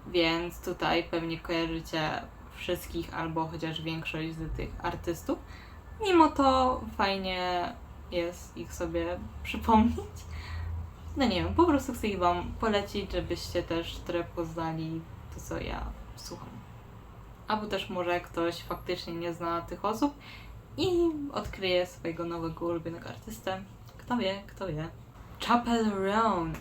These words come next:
Najnowsza sensacja, dziewczyna podbiła świat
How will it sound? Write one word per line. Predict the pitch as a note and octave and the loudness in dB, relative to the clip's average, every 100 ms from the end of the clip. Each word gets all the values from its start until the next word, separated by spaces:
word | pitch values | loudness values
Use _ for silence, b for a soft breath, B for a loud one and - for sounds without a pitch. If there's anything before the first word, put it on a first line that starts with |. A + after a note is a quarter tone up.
| B B B - | B B B -2
Najnowsza | G3 A#3+ B3+ A#3 A3+ - G3+ G3+ | 6 10 10 10 6 4 6 6
sensacja, | G3+ G3+ G3 F#3+ F#3 - F#3 F3+ F3+ | 2 -2 -2 0 -2 -2 2 2 2
dziewczyna | F3 E3 F#3 F3 F3 | 0 -4 -2 0 0
podbiła | F3 E3 E3+ E3+ E3+ E3+ | -2 -2 -2 2 4 4
świat | E3 E3+ E3+ E3+ - | 0 0 2 0 -2